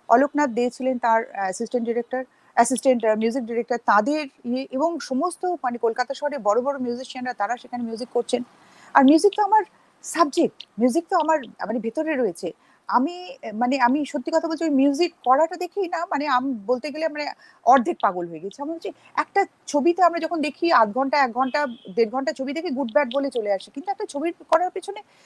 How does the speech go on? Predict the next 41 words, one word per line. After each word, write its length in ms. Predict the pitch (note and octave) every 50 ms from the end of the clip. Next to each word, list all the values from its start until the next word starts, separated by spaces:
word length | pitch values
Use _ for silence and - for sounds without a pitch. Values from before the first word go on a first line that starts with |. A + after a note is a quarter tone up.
| - _ _ _ -
কি 120 | - A4
সাংঘাতিক 640 | - - - - E4+ G#4 A#4+ A4+ A4+ A4+ - F#4+ F4+
মেহনত, 360 | E4+ E4+ E4+ F4+ E4+ C#4 A#3+ _ -
কতগুলো 520 | E4 G4+ - - A4+ E4 D4 F4+ F4+ F4+
মানুষ 360 | D#4+ D#4 D#4 E4+ F#4 F4 -
কাজ 240 | - E4+ E4+ E4 -
করছে, 280 | - E4 - - D4+ C4
শত 260 | - D4+ D#4 - G#4 F#4+
শত 140 | - F4+ -
মানুষ 300 | E4 E4 D#4 D4+ D4 -
কাজ 220 | - C#4+ C4+ - -
করছে। 380 | - C4+ A3+ - - B3 G#3 - _ _ _ _ _ -
একটা 360 | - A3+ - _ - E4+ F4 -
shot 360 | - - - - A#3+ D4 E4+ - _
নেওয়ার 240 | G4 G4+ G4+ F#4 E4
পেছনে 480 | - D#4+ D4 - D4 D4+ C4 B3+ A3 G3 _ _ _ _ _ _ -
শুধু 200 | - F4 E4+ G4
আমরা 180 | G4 F#4+ F#4+
দেখতে 260 | C#4 C#4+ C#4+ _ - F4
পাচ্ছি 240 | F4+ F4+ - G4
একজন 320 | F#4+ D4+ C4+ B3+ A#3+ E4 F4
নায়ক 260 | F4 E4 D#4+ E4 D4+
বা 140 | C4+ E4 D#4+
নায়িকাকে, 420 | D#4 C4+ C4 B3 - - - E4
কিন্তু 240 | C#4+ - D4+ - F#4
তার 140 | - F#4 F4 -
পেছনে 260 | - D4 - G4 G4+ E4 -
কত 180 | D4+ D#4 -
মানুষ 340 | B4 A#4+ A4+ G#4+ G4 F4 -
কাজ 200 | - C#4+ B3 -
করছে। 340 | - B3 A#3+ - - G#3+ D#3 _ _ _ _ _ _ _ -
এইগুলো 300 | D#4+ D#4+ D4 F4 F4 D#4+
দেখতে 300 | F#3+ B3 C4 - - F4
দেখতে 260 | E4+ F#4 F4+ - G#4
না 100 | G4 D#4
আমি 300 | G#3+ A3+ A#3+ D4+ E4+ D#4 _ _ _ _ _ _ -
cinema 380 | - - C4+ B3+ D4 D4 D#4+ C#4+
মাধ্যমের 440 | C4 A#3+ A#3 G#3+ - C4+ D#4 D#4
প্রতি 240 | - - D4 - E4
আমার 280 | D#4+ C4 A#3 B3+ C#4+ B3
যে 260 | - - G3+ A3